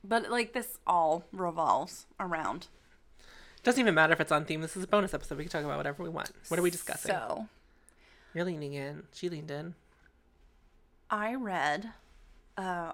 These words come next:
Speaker 1: on
Speaker 2: I'm leaning in too as if it's gonna be louder, but we are talking <laughs> into
Speaker 1: I know.
Speaker 2: microphones right
Speaker 1: I read a
Speaker 2: now.
Speaker 1: blind item that somebody posted in a Facebook thread
Speaker 2: Mm-hmm.
Speaker 1: saying that Lady Gaga's not gonna be here.
Speaker 2: Okay.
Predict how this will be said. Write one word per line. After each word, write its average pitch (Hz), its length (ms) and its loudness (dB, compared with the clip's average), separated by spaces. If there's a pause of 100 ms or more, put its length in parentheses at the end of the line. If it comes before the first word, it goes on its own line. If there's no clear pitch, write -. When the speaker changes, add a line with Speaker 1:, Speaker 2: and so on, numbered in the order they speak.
Speaker 1:
on 175 140 0
Speaker 2:
I'm 226 140 4
leaning 339 240 0
in 220 160 0
too 214 160 -4
as 160 160 -2
if 165 140 -4
it's 151 120 -8
gonna 160 180 -8
be 156 140 -10
louder, 147 300 -4
but 143 120 -4
we 190 120 -2
are 220 80 0
talking - 300 4
<laughs> - 140 -10
into - 200 6 (140)
Speaker 1:
I 262 200 12
know. 190 380 12
Speaker 2:
microphones - 360 8
right - 320 4
Speaker 1:
I 240 180 12
read 302 220 10
a 320 60 12
Speaker 2:
now. 233 60 -2 (120)
Speaker 1:
blind 196 400 10
item 160 480 2
that 196 180 -2
somebody 185 500 0
posted 170 480 -6
in 160 120 -8
a 170 60 -8
Facebook - 440 -12
thread - 400 -2 (240)
Speaker 2:
Mm-hmm. 160 400 -14
Speaker 1:
saying 180 480 0
that 175 320 2 (220)
Lady 190 240 0
Gaga's 175 320 6
not 165 180 -6
gonna 175 140 -10
be 220 180 -8
here. - 320 -12 (240)
Speaker 2:
Okay. - 200 -14